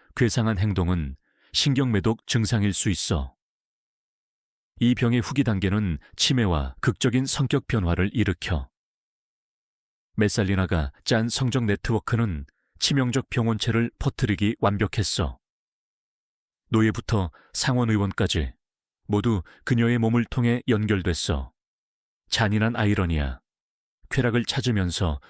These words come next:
죽음과 고통을 뿌렸을 수 있어. 오늘 메살리나는 우리에게 그녀의 이야기가 얼마나 진실이고 얼마나 정치적 적들의 발명인지 의문을 제기하게 해.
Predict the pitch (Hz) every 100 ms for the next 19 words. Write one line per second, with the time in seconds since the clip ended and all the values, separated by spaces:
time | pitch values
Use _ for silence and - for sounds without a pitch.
0 | - - - 117 113 110 110 110 - 113
1 | 117 107 110 - 117 - 110 - 110 -
2 | - 73 65 _ _ _ _ _ _ _
3 | _ _ _ _ _ _ _ _ 110 113
4 | 120 107 - 104 98 90 98 82 73 -
5 | 107 98 87 87 71 - _ _ - 113
6 | 113 117 123 110 95 90 85 80 - 107
7 | 104 104 104 - 104 85 113 - 78 67
8 | - _ _ _ _ _ _ _ 107 101
9 | 101 104 92 - - 120 113 - 123 -
10 | 107 - 113 104 104 101 90 80 95 73
11 | - - - 110 107 107 107 117 - 104
12 | 101 90 92 76 67